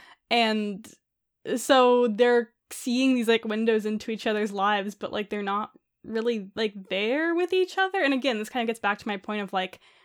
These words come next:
it's interesting to watch as these are their only means of communication. There aren't, like,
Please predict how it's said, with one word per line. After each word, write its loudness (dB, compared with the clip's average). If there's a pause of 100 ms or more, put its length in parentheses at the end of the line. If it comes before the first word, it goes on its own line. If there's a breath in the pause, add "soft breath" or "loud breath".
(240 soft breath)
it's -4
interesting 0
to -8
watch -6 (220)
as 2
these -4
are -4
their -6 (160)
only -4
means -6
of -10
communication. -10
There -4
aren't, -4
like, -6